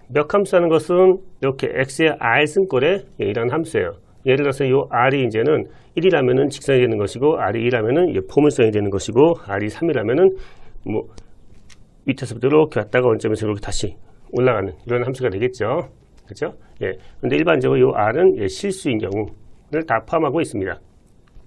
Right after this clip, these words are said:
자, 이럴 때 요런 멱함수의 도함수는 뭐냐라고 했을 때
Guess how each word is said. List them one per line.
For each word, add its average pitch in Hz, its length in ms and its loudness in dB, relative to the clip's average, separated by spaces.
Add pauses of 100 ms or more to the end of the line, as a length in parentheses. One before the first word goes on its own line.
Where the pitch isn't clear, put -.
(440)
자, 135 320 -4 (400)
이럴 190 260 0
때 127 180 0 (460)
요런 190 400 4 (680)
멱함수의 180 760 2
도함수는 147 720 2 (360)
뭐냐라고 139 1500 0
했을 127 200 -6
때 147 280 -2